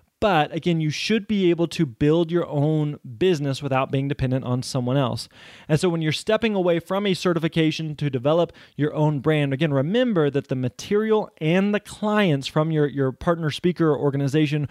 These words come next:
where you were certified are not yours. Meaning that you cannot go, uh, use any of the same material and you cannot go book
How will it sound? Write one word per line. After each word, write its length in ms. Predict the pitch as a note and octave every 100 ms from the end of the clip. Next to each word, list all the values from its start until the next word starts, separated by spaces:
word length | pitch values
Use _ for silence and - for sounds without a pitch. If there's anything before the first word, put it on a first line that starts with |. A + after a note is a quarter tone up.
| - -
where 100 | C#3+
you 140 | D3 C3+
were 80 |
certified 560 | B2 G#3 F#3+ D3+ C#3 C3 _ -
are 320 | D#3 E3 F3
not 400 | D#3 D3 D3 C#3+
yours. 680 | C#3 B2+ D3+ C#3+ A2+ G#2+ - _ - - _ -
Meaning 580 | C3+ F#3 F#3+ E3 B2+ A2 - - C3+
that 400 | C#3+ D3 D3+ C3+
you 240 | D#3 G3+
cannot 500 | A3 G3 F#3+ F3 D#3
go, 380 | D#3+ E3 E3+ E3 - D3
uh, 20 |
use 500 | D#3 D3 C#3+ F#3+ F3
any 200 | - D#3+
of 80 | C#3+
the 80 | C3
same 180 | D#3 C#3+
material 420 | C3 G3+ F#3 D#3+
and 160 | C#3+ E3
you 80 |
cannot 360 | F3 E3+ D#3 D#3+
go 160 | D#3+ C#3+
book 460 | A#2 G#3+ F#3+ -